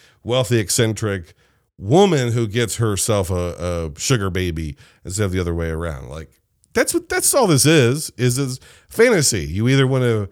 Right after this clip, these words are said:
fuck Channing Tatum or be fucked by him. And if that, or these other guys in this movie. And if that works for you,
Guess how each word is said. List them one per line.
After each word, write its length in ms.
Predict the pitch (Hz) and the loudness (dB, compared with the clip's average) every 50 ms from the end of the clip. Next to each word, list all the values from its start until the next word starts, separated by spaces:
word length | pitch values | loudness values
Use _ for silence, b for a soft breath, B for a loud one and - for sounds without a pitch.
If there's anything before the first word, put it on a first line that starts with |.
| b b _ | b b _
fuck 320 | _ - 180 202 226 170 | _ 0 0 0 0 -2
Channing 360 | - - 170 160 156 147 139 135 | -6 -8 -8 -6 -4 -6 -6 -6
Tatum 360 | 147 139 135 135 135 131 117 | -4 -4 -4 -4 -4 -4 -4
or 60 | 104 | -4
be 140 | 95 95 95 | -4 -6 -6
fucked 340 | - - 135 127 - - 98 | -2 0 0 0 0 -2 0
by 240 | 104 101 87 76 | 0 0 0 0
him. 220 | 67 65 78 87 b b b b b b b b b b b _ | -4 -6 -10 -12 b b b b b b b b b b b _
And 100 | - 107 | -10 -10
if 100 | 107 95 | -6 -2
that, 180 | - 147 135 - - | 0 0 0 0 -2
or 280 | - 139 147 147 151 | 0 2 2 2 2
these 360 | 139 131 - - 123 120 113 117 | 0 -2 -6 -6 -4 -2 0 0
other 160 | 117 110 104 | 0 0 0
guys 360 | 90 98 95 87 85 80 76 | 0 -2 -2 0 -2 -2 -4
in 80 | 76 69 | -8 -12
this 160 | 57 - - | -14 -16 -16
movie. 240 | - 64 55 - 62 | -16 -16 -16 -14 -12
And 80 | 67 82 | -12 -8
if 80 | 82 | -2
that 200 | 117 139 147 104 | -2 -2 -2 -2
works 480 | 120 123 110 120 151 180 190 156 - - | -4 -4 -2 2 2 2 2 0 -2 -6
for 260 | - - 131 104 87 | -6 -4 -6 -6 -6
you, 380 | 76 67 69 67 58 73 92 | -6 -8 -10 -12 -12 -12 -12